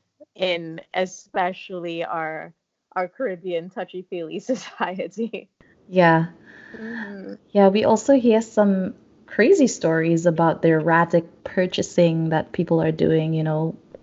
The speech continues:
Speaker 2: buying
Speaker 1: Yeah.
Speaker 2: out toilet paper and cleaning out the grocery stores. These are very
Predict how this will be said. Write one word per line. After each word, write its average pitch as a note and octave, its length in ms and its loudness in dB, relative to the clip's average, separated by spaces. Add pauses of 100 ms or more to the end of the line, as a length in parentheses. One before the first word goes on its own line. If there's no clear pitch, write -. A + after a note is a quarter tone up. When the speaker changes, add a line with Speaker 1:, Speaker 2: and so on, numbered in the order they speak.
Speaker 2:
buying D#3+ 320 0
Speaker 1:
Yeah. D#3+ 140 -2
Speaker 2:
out - 140 -8
toilet G#3+ 460 4
paper G3 680 4
and E3 340 0 (680)
cleaning A#3+ 340 4
out G3+ 180 2
the G3 60 2
grocery F#3+ 460 0
stores. F3 800 -2 (100)
These D4 280 4
are F#4+ 140 0
very G#3 580 0